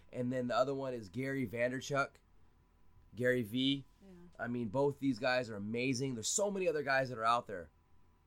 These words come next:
Speaker 1: Um, Tom Bilyeu, um, he's the, the founder, or the, one of the original founders of Quest Nutrition.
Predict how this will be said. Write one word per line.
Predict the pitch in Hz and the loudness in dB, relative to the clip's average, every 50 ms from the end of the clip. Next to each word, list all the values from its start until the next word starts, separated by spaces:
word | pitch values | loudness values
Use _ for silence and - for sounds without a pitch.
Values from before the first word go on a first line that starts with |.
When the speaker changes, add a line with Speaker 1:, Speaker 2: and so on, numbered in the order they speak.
| _ _ - - - - - - | _ _ -20 -20 -20 -20 -16 -12
Speaker 1:
Um, | 90 95 98 98 98 | -10 -10 -8 -10 -10
Tom | - 117 120 120 113 | -8 -6 -6 -2 2
Bilyeu, | 107 113 123 131 135 139 139 139 139 135 - - - - - - _ - | 4 4 4 4 4 2 2 2 0 -2 -6 -14 -20 -20 -20 -20 _ -12
um, | 101 104 107 104 101 | -8 -8 -8 -8 -8
he's | 107 107 95 | -10 -12 -12
the, | 85 104 101 98 95 87 64 - | -10 -10 -8 -8 -8 -10 -10 -12
the | - 98 | -16 -18
founder, | - - 123 113 117 120 113 117 110 101 104 | -12 -8 -6 -6 -6 -6 -6 -6 -6 -6 -6
or | 98 | -6
the, | 95 | -8
one | 101 113 | -10 -10
of | 113 | -10
the | 113 | -10
original | 110 113 113 107 120 | -10 -10 -12 -12 -14
founders | - - 110 110 113 113 110 107 101 | -10 -8 -6 -6 -4 -6 -6 -8 -10
of | 98 - | -14 -14
Quest | - - 120 117 - - | -10 -10 -10 -10 -10 -14
Nutrition. | 107 - - 131 123 120 - 131 123 120 | -18 -16 -14 -14 -14 -14 -14 -14 -14 -14